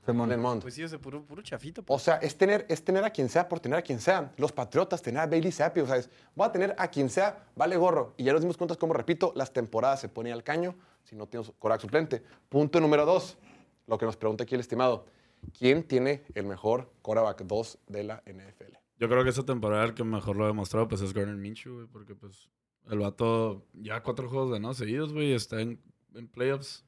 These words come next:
Speaker 4: O sea, ahorita se acaba la temporada y esos güeyes entran a playoffs. Ha demostrado que puede llevar un equipo que no pensábamos que iba a llegar a ningún lado esta
Speaker 2: Sin
Speaker 4: temporada.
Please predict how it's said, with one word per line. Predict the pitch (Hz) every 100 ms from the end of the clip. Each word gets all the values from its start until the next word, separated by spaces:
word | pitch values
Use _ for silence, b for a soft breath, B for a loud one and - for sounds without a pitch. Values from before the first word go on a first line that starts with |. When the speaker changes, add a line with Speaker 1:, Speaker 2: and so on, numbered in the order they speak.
| _
Speaker 4:
O | 101
sea, | 110 104 101
ahorita | 101 98 104 110
se |
acaba | 104 107
la | 110
temporada | 107 92 95 107
y |
esos | 101 110
güeyes | 113 110
entran | 113 110 104
a |
playoffs. | 110 127 127 - - _ _ _ _ _ _
Ha | 110
demostrado | 113 107 - 104 120
que | 120 104
puede | - - 107 107
llevar | 107 98
un | 101
equipo | 104 110 92 110 107 - _ _
que | 107
no | 98 92
pensábamos | 110 98 117 113 104 98
que | 101
iba | 98
a | 104
llegar | 98 101
a |
ningún | 104 98 95
lado | 101 107
esta | 104
Speaker 2:
Sin | 104 104
Speaker 4:
temporada. | 175